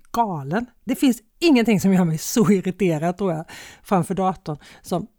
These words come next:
användarfientliga dataprogram. Men sen kan det också vara att du behöver kunna spela in både bild och ljud, till exempel.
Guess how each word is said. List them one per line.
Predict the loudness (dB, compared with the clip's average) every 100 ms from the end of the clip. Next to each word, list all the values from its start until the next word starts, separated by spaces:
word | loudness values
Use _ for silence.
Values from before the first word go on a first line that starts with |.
| _ _ _ -2
användarfientliga | 2 2 2 -2 -6 -6 -8 -6 -6 -6 -8 -8 -4
dataprogram. | -4 -6 -12 -12 -12 _ _ _ _ _ -20 _ _ _ _ _ _ -4
Men | -2
sen | 2 0
kan | 2
det | -2
också | -2 -2
vara | -2
att |
du | -2
behöver | -2 0 0
kunna | -2 -4 -2 -2 -4
spela | -8 -4 -4
in | -2 -4 -6
både | -6 -4 -2 -4 -6 -8 -8 _
bild | -6 -4 -2 -6 -10 -14 -6
och | -6 -6 _ -12
ljud, | -8 -6 -6 -8 -14
till | -14 -10
exempel. | -6 -4 -4 -4